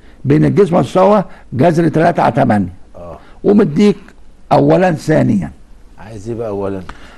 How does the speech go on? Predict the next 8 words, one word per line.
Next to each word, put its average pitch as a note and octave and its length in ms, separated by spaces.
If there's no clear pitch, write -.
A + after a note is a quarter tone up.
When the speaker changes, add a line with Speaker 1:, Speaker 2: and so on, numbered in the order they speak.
Speaker 1:
الزمن F3+ 600
الذي E3+ 480
بعده E3+ 580
يسكن D#3+ 380
الجسم C#3+ 520
ابتداء D#3 640
من C3 300
لحظة C#3+ 340